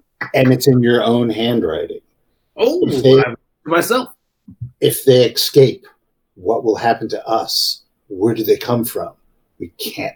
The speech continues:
Speaker 1: let them escape.
Speaker 2: Oh, we can't let them escape. It's so weird that I am strangely okay with this. I'm sorry.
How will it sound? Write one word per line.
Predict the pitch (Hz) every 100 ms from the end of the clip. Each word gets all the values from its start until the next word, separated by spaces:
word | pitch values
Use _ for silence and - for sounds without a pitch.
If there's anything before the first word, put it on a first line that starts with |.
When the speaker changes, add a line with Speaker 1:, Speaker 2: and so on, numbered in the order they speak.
| -
Speaker 1:
let | -
them | - - _
escape. | - - - 440 _ _ _ _ _ _ _ _
Speaker 2:
Oh, | 98 -
we | 180 131
can't | 90 101 101
let | 101 104
them | 113 113
escape. | - - 131 - _ _ _ _ _ - - _ _ _ _ _ - _ _ - - _ _ - _ _ _ _ _ _ _ _ 1017 1017 988 1077 1077 1077 1077 - - - _ _ _ _ _ _ _ _ _ -
It's | - - - 190 151 143 135 127 120 170 170 143 127
so | 180 170
weird | 143 147 151
that | 131 131
I | 131
am | 127 123
strangely | 117 - 131 127 120 117 120
okay | 117 110 113
with | 110 107
this. | 110 107 104 -
I'm | 107 101
sorry. | - 98 95 95